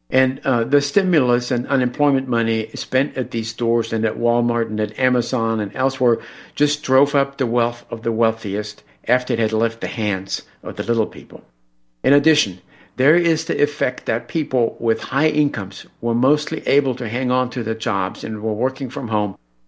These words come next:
while many people in the lower paid service jobs lost their work. The poor lost their work and got poorer,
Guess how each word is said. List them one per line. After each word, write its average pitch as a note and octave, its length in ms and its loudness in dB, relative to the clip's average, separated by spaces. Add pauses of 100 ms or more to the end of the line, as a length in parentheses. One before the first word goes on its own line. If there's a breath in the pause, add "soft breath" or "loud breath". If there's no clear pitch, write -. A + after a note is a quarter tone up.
while A#2+ 560 2
many A#2 400 0
people C#3 400 -4
in A#2+ 180 -2
the A2 100 0
lower A#2 300 2
paid A2 280 -2
service G#2+ 300 -2
jobs F2+ 500 -4 (240 soft breath)
lost A2+ 380 -4
their - 100 -10
work. - 400 -18 (720)
The A#2 420 2
poor E3 320 2
lost C#3 480 0
their C#3 80 4
work B2+ 320 0
and B2 120 -2
got A2 220 -4
poorer, A2 500 -2